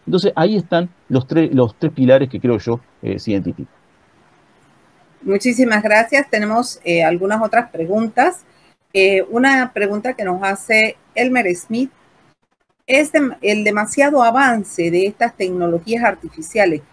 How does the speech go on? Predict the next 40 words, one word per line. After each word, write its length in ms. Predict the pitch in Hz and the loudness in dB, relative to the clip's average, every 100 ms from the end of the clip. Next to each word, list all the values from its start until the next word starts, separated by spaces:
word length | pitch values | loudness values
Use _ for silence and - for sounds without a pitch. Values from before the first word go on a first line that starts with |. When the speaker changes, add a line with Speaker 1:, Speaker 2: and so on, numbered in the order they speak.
| _ _ | _ _
Speaker 2:
serían 480 | - 165 165 196 214 | -4 -2 0 -2 -2
peligrosas 640 | 240 226 220 220 226 - | -6 -4 -6 -6 -8 -6
para 220 | 214 202 | -2 0
la 120 | 202 | 0
humanidad? 540 | 202 202 202 196 226 294 _ _ _ _ _ _ _ _ _ _ _ _ _ _ _ _ _ | -2 -4 -6 -4 -6 -6 _ _ _ _ _ _ _ _ _ _ _ _ _ _ _ _ _
Speaker 1:
Eh, 320 | - 123 117 117 | 2 4 6 4
la 180 | 135 151 | 4 4
respuesta 440 | 143 127 196 196 | 4 2 2 4
es 60 | 190 | 2
muy 120 | 202 | 2
sencilla. 560 | 156 120 98 208 - 220 | 2 2 2 0 4 4
¿Es 60 | |
peligroso 460 | - 262 214 247 - | 6 4 6 4 4
el 60 | 160 | 4
martillo 600 | 117 101 - 175 214 156 | 2 0 -2 0 0 2
para 120 | 120 | 4
la 100 | 107 | 4
humanidad? 440 | 101 92 92 151 | 2 0 2 2
Sin 200 | 170 110 | 0 -4
duda 200 | 98 104 | -2 0
que 100 | 92 | -2
sí. 280 | - 165 196 _ _ _ _ _ _ _ _ | -6 -8 -8 _ _ _ _ _ _ _ _
El 140 | - 110 | -2 0
martillo 320 | 104 135 143 | 2 2 2
se 140 | 120 | 2
puede 160 | 131 127 | 2 2
utilizar 360 | 117 107 127 | 2 2 2
para 160 | 101 107 | 4 2
clavar 300 | 92 98 104 | 4 4 4
un 100 | 95 | 2
clavo 340 | 113 127 240 | 2 4 4
como 220 | 123 107 92 | 4 2 2
para 320 | 95 113 - _ _ _ _ - | 2 2 0 _ _ _ _ -8
romperle 500 | 95 95 95 107 98 | -4 -2 0 0 2
la 120 | 87 | 0
cabeza 400 | 90 92 - 87 | 0 -2 -2 -4
a 260 | - 80 | -2 -4
otro 360 | 85 90 90 85 | -4 -4 -4 -6
ser 180 | - 87 | -8 -6
humano. 380 | 92 262 135 | 0 2 2